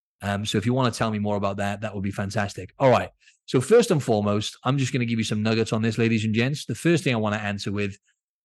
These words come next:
um, I'm not gonna mention any names, but a lot, a lot of these quote unquote online coaches or online fitness programs or whatever it is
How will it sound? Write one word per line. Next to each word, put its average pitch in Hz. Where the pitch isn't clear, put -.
um, 107
I'm 131
not 165
gonna 147
mention 120
any 101
names, 101
but 113
a 127
lot, 151
a 139
lot 165
of 156
these 131
quote 156
unquote 117
online 113
coaches 104
or 98
online 131
fitness 110
programs 107
or 104
whatever 104
it 110
is 98